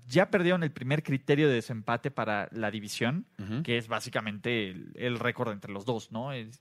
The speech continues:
Speaker 1: y sería dos cero para los Colts.
Speaker 2: Ujú.
Speaker 1: Yo no creo que pierdan, eh, eh, que pierdan los Texans,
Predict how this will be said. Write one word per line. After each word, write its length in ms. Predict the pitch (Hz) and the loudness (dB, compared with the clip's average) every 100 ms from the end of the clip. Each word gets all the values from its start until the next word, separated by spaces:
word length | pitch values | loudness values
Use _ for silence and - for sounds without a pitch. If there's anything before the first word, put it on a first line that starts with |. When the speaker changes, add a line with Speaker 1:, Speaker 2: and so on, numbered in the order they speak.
| - | -12
Speaker 1:
y 160 | 127 | -10
sería 260 | - 120 127 | -6 0 0
dos 160 | 135 131 | 0 -2
cero 180 | 131 131 | -4 -2
para 160 | 113 | -4
los 160 | 113 - | -4 0
Colts. 360 | 156 202 - - | 0 0 -4 -14
Speaker 2:
Ujú. 220 | 85 104 135 - | -10 -8 -10 -4
Speaker 1:
Yo 160 | 123 180 | 6 6
no 180 | 214 - | 6 2
creo 280 | 185 185 165 | 4 6 4
que 100 | - | 0
pierdan, 420 | - 135 143 143 | 0 2 4 2
eh, 160 | 131 117 120 | -2 -4 -2
eh, 300 | 110 104 101 | -2 -2 -4
que 80 | 110 | -4
pierdan 300 | 131 131 120 | -2 0 -4
los 160 | - | -4
Texans, 480 | 120 - 165 202 | -6 -4 -4 -6